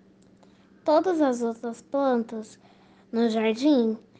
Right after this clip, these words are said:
tentaram fazer a rosa não fazer aquilo com o cacto, mas ela era muito influenciada por sua própria beleza. Certo dia, durante o verão,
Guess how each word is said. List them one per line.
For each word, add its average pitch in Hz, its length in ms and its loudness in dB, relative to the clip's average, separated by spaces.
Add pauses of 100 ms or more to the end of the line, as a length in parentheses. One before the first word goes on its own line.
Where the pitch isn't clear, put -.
(120)
tentaram 320 540 0
fazer 262 440 -4
a 269 100 0
rosa 247 380 -4
não 269 240 -2
fazer 311 340 0
aquilo 294 360 -2
com 339 180 -10
o 349 40 -14
cacto, 240 520 -16 (520)
mas 262 300 0
ela 269 400 4
era 269 260 2
muito 294 320 0
influenciada 247 840 -4
por 233 180 -14
sua 240 220 -8
própria 240 480 -6
beleza. 269 540 -4 (920)
Certo 359 480 -2
dia, 247 340 2
durante 226 480 -2
o 220 60 -6
verão, 220 580 -2